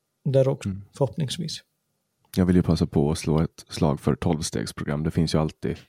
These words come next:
Speaker 2: något möte någonstans som är
Speaker 1: Mm.
Speaker 2: öppet. Anonyma narkomaner eller anonyma alkoholister.
Speaker 1: Det har du rätt i. Det har du verkligen rätt i.
Speaker 2: Mm. Tusen tack, Janne.
Speaker 1: Tack själv.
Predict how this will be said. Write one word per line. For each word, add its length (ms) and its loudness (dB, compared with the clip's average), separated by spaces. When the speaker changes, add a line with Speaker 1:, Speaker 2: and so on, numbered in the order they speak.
Speaker 2:
något 320 0
möte 340 0
någonstans 720 -4
som 160 -2
är 100 0
Speaker 1:
Mm. 200 2
Speaker 2:
öppet. 220 -6
Anonyma 440 2
narkomaner 580 -2
eller 180 -6
anonyma 460 -4
alkoholister. 720 -6
Speaker 1:
Det 60 2
har 100 4
du 100 2
rätt 300 -2
i. 40 -18
Det 60 2
har 80 4
du 60 0
verkligen 400 -4
rätt 100 -14
i. 0 -
Speaker 2:
Mm. 220 -6
Tusen 320 6
tack, 220 0
Janne. 220 -4
Speaker 1:
Tack 200 2
själv. 240 0